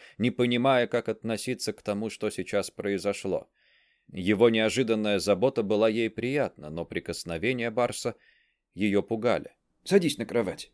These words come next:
Speaker 1: Диана выполнила просьбу, не прекращая следить взглядом за мужчиной, ставшим ей мужем. Барс тем временем подкинул несколько дров в камин.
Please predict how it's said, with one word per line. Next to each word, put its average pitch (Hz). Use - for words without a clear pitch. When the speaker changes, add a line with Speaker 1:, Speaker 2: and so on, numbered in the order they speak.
Speaker 1:
Диана 156
выполнила 131
просьбу, 117
не 107
прекращая 104
следить 98
взглядом 95
за 90
мужчиной, 92
ставшим 98
ей 92
мужем. 98
Барс 110
тем 107
временем 101
подкинул 95
несколько 95
дров 87
в -
камин. 95